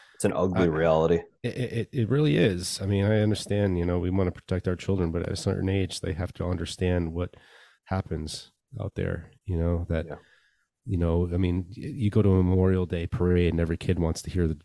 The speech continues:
Speaker 2: you know, the, the bands marching by. And then whenever the tanks drive by or the, you know, or the, the veterans and walking around passing out flags, I think it's important to understand what they actually went through.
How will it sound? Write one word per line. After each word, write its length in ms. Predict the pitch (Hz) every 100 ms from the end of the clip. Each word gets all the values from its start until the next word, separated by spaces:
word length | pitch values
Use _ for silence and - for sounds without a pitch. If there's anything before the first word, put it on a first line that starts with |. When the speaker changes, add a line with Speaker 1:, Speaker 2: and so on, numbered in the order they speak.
| -
Speaker 2:
you 180 | 92 85
know, 140 | 82 82
the, 220 | 85 80
the 120 | 78 78 -
bands 340 | 98 95 90 76
marching 400 | 85 85 - 80
by. 300 | 82 85 85
And 180 | 82
then 140 | 80 82
whenever 380 | 82 85 85 82
the 80 |
tanks 360 | 80 - 85 -
drive 300 | - 87 82 -
by 240 | 82 82 82
or 140 | 80
the, 240 | 76 73 - - - - - _ -
you 120 | 85
know, 160 | 78 80
or 140 | 80
the, 160 | 80 82
the 140 | 87
veterans 580 | 85 90 90 85 85 78
and 240 | 78 78 73
walking 340 | 110 90 90 87
around 260 | 85 82
passing 340 | - 82 - 85
out 180 | 80 -
flags, 480 | 87 92 90 82
I 40 | 85
think 180 | 90 87
it's 100 | 90
important 360 | 82 95 87
to 100 | 85
understand 480 | 87 - - 92 85
what 80 | 80
they 120 | 80
actually 340 | 87 - 85
went 240 | 85 92 80
through. 360 | - - -